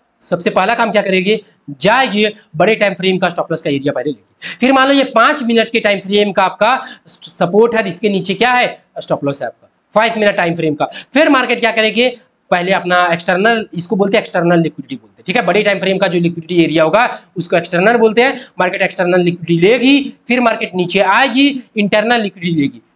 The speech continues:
ठीक है, Internal liquidity लेगी, फिर market यहाँ से ऊपर जाएगी। फिर market क्या करेगी? ऊपर जाएगी, इसके ऊपर जो external liquidity होगा market वो लेगी। फिर market क्या करेगी? इधर कुछ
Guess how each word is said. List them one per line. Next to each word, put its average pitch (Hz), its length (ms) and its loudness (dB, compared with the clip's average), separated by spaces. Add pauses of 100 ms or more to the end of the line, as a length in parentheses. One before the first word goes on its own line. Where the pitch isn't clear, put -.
ठीक 180 120 -4
है, 269 100 2 (480)
Internal 214 320 2
liquidity 247 240 0
लेगी, 277 260 0 (240)
फिर 349 280 6
market 294 280 0
यहाँ 262 120 2
से 226 120 0
ऊपर 185 260 0
जाएगी। 139 240 -4 (280)
फिर 240 120 4
market 247 220 0
क्या 247 100 0
करेगी? 254 180 0
ऊपर 233 200 0
जाएगी, 277 340 2 (180)
इसके 196 260 0
ऊपर 247 240 2
जो 214 100 0
external 202 400 0
liquidity 180 380 -2
होगा 180 260 4 (380)
market 165 300 -4
वो 143 80 -2
लेगी। 135 240 -4 (280)
फिर 285 140 4
market 262 300 2
क्या 240 120 2
करेगी? 240 340 0
इधर 208 200 2
कुछ 233 200 -10